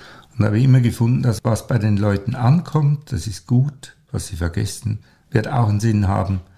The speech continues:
Ich habe ganz selten eben Predigten im Nachhinein aufschreiben lassen oder nach Tonbandaufnahmen dann in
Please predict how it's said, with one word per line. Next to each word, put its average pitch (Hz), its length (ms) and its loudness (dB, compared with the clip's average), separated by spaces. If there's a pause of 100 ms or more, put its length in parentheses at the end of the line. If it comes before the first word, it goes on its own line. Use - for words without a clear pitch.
(680)
Ich 127 180 -4
habe 117 340 2 (360)
ganz 151 360 0
selten 131 720 0 (440)
eben 113 400 -2 (100)
Predigten 110 460 0
im 101 100 4
Nachhinein 104 640 2
aufschreiben 113 800 0
lassen 107 500 0
oder 95 400 -4 (640)
nach - 760 -4
Tonbandaufnahmen 104 1120 2
dann 95 360 0
in 127 680 -2